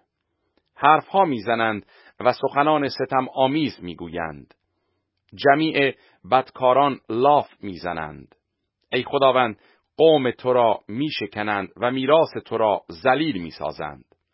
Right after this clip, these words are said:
بیوه زنان و غریبان را می‌کشند و یتیمان را به قتل می‌رسانند و می‌گویند: «یاه نمی‌بیند»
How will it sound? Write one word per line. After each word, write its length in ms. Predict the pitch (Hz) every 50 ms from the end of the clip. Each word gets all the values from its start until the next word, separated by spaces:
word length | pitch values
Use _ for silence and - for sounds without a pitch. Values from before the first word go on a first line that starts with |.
| _ _ _ _ _ _ _ _ _ _ _ _ _ _ 98
بیوه 300 | 104 139 143 143 143 143
زنان 440 | 131 - 143 143 151 165 165 151 127 - -
و 140 | 104 131
غریبان 580 | 135 - - 139 139 139 139 127 139 156 151 143
را 160 | 147 143 131
می‌کشند 800 | 117 117 147 170 160 - - 127 - - 123 117 113 101 85 - _
و 160 | - 92 117 120
یتیمان 600 | 120 131 127 123 - - 135 127 139 151 151 127
را 140 | 127 117
به 220 | 101 95 110 120 - _
قتل 500 | - 160 160 147 - - - 95 85 78 71 - _ _ _ _ _
می‌رسانند 880 | - 107 113 98 98 92 - - 85 87 85 80 78 73 69 - _ _ _
و 140 | 95 120 139
می‌گویند: 580 | 147 147 131 143 156 170 185 196 185 180 156 _ _ _ _ _ _
«یاه 500 | 101 101 113 156 170 180 165 127 113 123
نمی‌بیند» 640 | 139 131 113 95 82 85 87 87 90 87 82 -